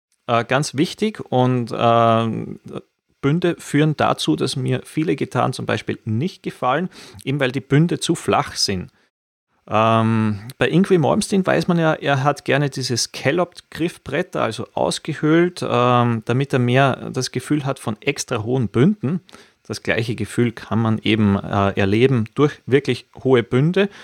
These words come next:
und das hat dann Vorteile bei Spieltechniken wie Bending oder Vibrato, also beim Saitenziehen vor allem, beziehungsweise auch, äh, für Legato-Spiel, also Hammer-ons, Pull-offs.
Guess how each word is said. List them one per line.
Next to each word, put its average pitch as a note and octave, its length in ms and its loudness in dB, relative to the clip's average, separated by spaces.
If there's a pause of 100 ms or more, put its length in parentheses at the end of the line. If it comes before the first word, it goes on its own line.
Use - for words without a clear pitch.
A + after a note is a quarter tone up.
(160)
und G#2+ 120 -8
das A2+ 120 -2
hat A#2+ 160 0
dann A#2+ 100 2
Vorteile A2+ 560 2
bei G2 360 4
Spieltechniken B2+ 920 -2
wie F#2+ 100 -4
Bending C3 680 2
oder G2 280 -2
Vibrato, G#2 720 0 (480)
also - 200 -8
beim F2+ 200 -4
Saitenziehen A#2 720 0
vor G2+ 220 0
allem, A2 260 0 (640)
beziehungsweise E3 680 2
auch, C#3 300 2
äh, C#3 260 2
für C#3 420 0
Legato-Spiel, C3 920 0
also G2+ 260 -2
Hammer-ons, B2 680 0
Pull-offs. - 800 -2